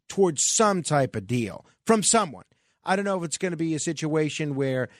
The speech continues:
McCarthy is able to give these, uh, these twenty anti-McCarthyites what they want.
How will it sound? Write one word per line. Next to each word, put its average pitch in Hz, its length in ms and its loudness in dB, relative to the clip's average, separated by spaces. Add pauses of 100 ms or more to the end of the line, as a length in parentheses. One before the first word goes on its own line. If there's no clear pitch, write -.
(160)
McCarthy 151 520 2
is 135 120 -2
able 143 260 2
to 131 80 -6
give 135 400 -2
these, 131 380 -2
uh, 120 280 -2
these 123 360 -2
twenty 147 420 0
anti-McCarthyites 139 1300 0 (240)
what 131 220 -4
they 110 100 -4
want. 160 460 2